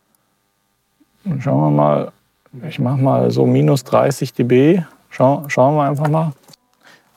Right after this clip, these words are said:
Was das macht, ist halt, das definiert mir halt den Raum. Also das sagt dir als Hörer unterbewusst,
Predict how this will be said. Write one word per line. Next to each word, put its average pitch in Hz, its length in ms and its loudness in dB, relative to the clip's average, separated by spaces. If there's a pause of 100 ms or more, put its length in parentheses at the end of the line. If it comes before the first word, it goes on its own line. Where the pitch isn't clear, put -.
Was 160 260 2
das 185 180 2
macht, 202 340 0
ist 147 180 2
halt, 160 360 2 (1040)
das 151 240 2
definiert 185 640 4
mir 170 240 6
halt 160 200 2
den 160 100 4
Raum. 151 420 4
Also 143 360 4
das 156 260 2
sagt 156 540 0
dir 175 180 6
als 165 200 2
Hörer 190 280 4
unterbewusst, 180 720 4